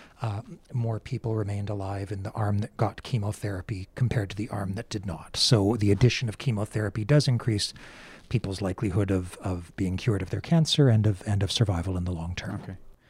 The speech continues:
Speaker 2: And the, the, the learning point for those who were following the, the thread for, for that day was a thing called a p-value.
Speaker 1: Was
Speaker 2: So,
Speaker 1: something.
Speaker 2: so, so if there are people who are kind of, uh, you know, not, not, not, uh, you know, medically trained, who,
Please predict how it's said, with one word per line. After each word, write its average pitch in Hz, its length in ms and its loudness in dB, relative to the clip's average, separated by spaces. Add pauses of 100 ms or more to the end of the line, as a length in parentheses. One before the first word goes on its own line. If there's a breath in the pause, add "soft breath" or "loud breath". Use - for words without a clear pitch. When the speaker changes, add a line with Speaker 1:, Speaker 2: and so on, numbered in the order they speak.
(300 soft breath)
Speaker 2:
And 127 180 2
the, 139 180 2
the, 127 340 2
the 127 100 2
learning 135 340 4
point 113 300 -4
for 120 100 -6
those 110 260 -4
who 117 120 -4
were 107 80 -4
following 110 420 -6
the, 104 200 -6
the - 140 -12 (120)
thread 117 480 -6 (100)
for, 120 160 -10 (120)
for 117 100 -8
that 113 160 -6
day 107 160 -6
was 107 120 -8
a 110 60 -8
thing 123 160 -6
called 113 180 -6
a - 60 -8
p-value. 110 760 -4 (220 loud breath)
Speaker 1:
Was 117 100 2
Speaker 2:
So, - 140 0
Speaker 1:
something. - 160 -4
Speaker 2:
so, 147 220 0
so 156 160 -2
if 151 80 0
there 156 140 2
are 160 100 4
people 139 360 -2
who 123 140 2
are 120 40 0
kind 120 200 -4
of, 107 100 -10 (640 loud breath)
uh, 117 280 -2
you 120 80 -4
know, 120 80 -2
not, 120 260 -2 (420)
not, - 220 -8
not, 117 420 -6
uh, 110 520 -2 (120)
you 110 80 -10
know, 107 60 -6
medically 110 420 -6
trained, 107 560 -4 (180)
who, 110 360 -2